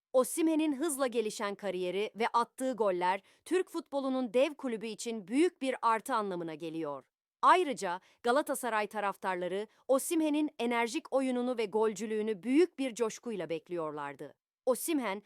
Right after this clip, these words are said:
transfer anlaşmasının hemen ardından İstanbul'a geldi ve Galatasaray ile üç yıllık sözleşmeye imza attı. İmza töreninde Galatasaray Başkanı,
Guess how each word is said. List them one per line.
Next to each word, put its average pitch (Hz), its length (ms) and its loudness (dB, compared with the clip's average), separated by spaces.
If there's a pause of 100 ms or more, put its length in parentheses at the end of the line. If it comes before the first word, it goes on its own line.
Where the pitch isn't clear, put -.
(100)
transfer 254 500 2
anlaşmasının 214 720 0
hemen 302 320 0
ardından 185 520 -4
İstanbul'a 196 500 -4
geldi 156 480 -6 (240)
ve 254 60 0
Galatasaray 254 800 2
ile 180 280 -4
üç 320 220 0
yıllık 233 260 -4
sözleşmeye 208 600 -4
imza 175 380 -4
attı. 139 360 -14 (280)
İmza 285 380 6
töreninde 220 480 0
Galatasaray 214 640 -2
Başkanı, 180 500 -6